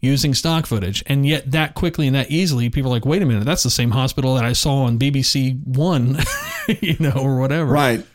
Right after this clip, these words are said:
Speaker 2: And, you know, and sometimes you can fall into the trap that if you use that, if you're talking about how bad things are in a situation, you run video that indicates things are really bad,
Speaker 1: Mm-hmm.
Speaker 2: but you find out that video is actually a month old or two months
Speaker 1: Right.
Speaker 2: old.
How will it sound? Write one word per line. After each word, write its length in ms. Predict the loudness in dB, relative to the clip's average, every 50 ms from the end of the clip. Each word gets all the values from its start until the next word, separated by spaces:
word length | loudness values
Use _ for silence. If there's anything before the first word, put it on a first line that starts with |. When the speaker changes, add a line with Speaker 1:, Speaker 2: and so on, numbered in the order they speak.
| _
Speaker 2:
And, 520 | 0 2 2 4 4 2 2 2 0 -2 -4 -10 -16 -20 -20 _ _
you 140 | -2 0 2
know, 80 | 4 2
and 100 | 2 2
sometimes 420 | 2 0 2 2 2 2 2 2
you 60 | 2 0
can 140 | 0 0 0
fall 240 | 2 2 2 4
into 140 | 2 2 2
the 120 | 0 -2 -2
trap 300 | 0 0 0 0 0 0
that 100 | 0 -2
if 120 | 0 0
you 100 | 0 -2 0
use 400 | 0 0 2 2 2 2 2 2
that, 240 | 2 2 2 2 0
if 80 | 0 -2
you're 100 | -2 0
talking 380 | 0 0 0 2 2 0 0
about 260 | 2 2 2 2 4
how 140 | 2 2 2
bad 420 | 2 2 2 2 2 2 0 0 0
things 320 | 0 0 2 2 0 0
are 300 | 0 0 0 2 2 2
in 80 | 2 0
a 40 |
situation, 680 | 0 0 -2 -2 0 0 0 2 2 2 0 0 0 0
you 100 | 0 0
run 240 | 2 2 2 2 2
video 320 | 0 0 2 2 2 2
that 160 | 2 2 0
indicates 640 | 0 0 0 -2 -2 -2 0 0 0 0 0 -2 -6 -10 -12 -20 -20 -20 -20 -20 _ _ _
things 260 | -2 0 2 2 2
are 80 | 2 2
really 280 | 4 4 4 4 2
bad, 420 | 2 2 2 2 2 2 0 -2 -4 -8 -6
Speaker 1:
Mm-hmm. 260 | -4 -2 -2 0 0 0
Speaker 2:
but 80 | 0
you 140 | 2 0 -2
find 340 | 0 0 0 2 2 2 2
out 240 | 2 2 2 2 0
that 180 | 0 0 0
video 420 | 0 0 0 0 2 2 2 2 2
is 120 | 2 2
actually 360 | 2 0 0 0 0 0 0
a 60 | 2
month 300 | 2 2 2 0 0 0
old 340 | 0 2 2 2 2 2 2
or 80 | 0 -2
two 220 | 0 0 0 0
months 320 | 2 2 2 2 2 2 4
Speaker 1:
Right. 80 | 4
Speaker 2:
old. 380 | 4 4 4 2 2 0 0